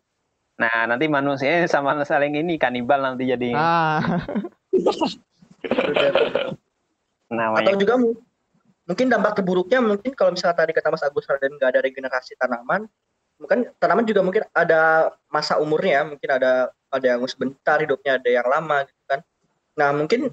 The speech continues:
Speaker 3: juga karena tidak ada regenerasi, akhirnya tanaman juga mulai sedikit, akhirnya mungkin habis. Dan juga karena kan tanaman itu sebagai agen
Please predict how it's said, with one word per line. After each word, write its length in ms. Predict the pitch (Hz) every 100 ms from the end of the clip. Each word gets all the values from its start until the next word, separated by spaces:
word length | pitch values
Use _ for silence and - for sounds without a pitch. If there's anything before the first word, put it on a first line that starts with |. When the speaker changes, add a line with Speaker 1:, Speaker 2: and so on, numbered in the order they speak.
| _
Speaker 3:
juga 300 | 156 151 156
karena 240 | - 151
tidak 180 | 151 151
ada 100 | 143
regenerasi, 500 | 139 135 127 131 143
akhirnya 300 | 202 180 196
tanaman 320 | 202 151 151 180
juga 240 | 156 143
mulai 320 | 135 131 131
sedikit, 540 | 135 - 151 - 170 147
akhirnya 420 | 147 135 156 156
mungkin 320 | 151 151 160 165 _ _ _ _ _ _ _
habis. 480 | - 147 170 170 -
Dan 80 | 135
juga 220 | 143 175
karena 200 | 156 165
kan 220 | 196 220 -
tanaman 320 | 165 170 190
itu 80 | 226
sebagai 540 | 247 165 151 147 143
agen 400 | 147 147 143 139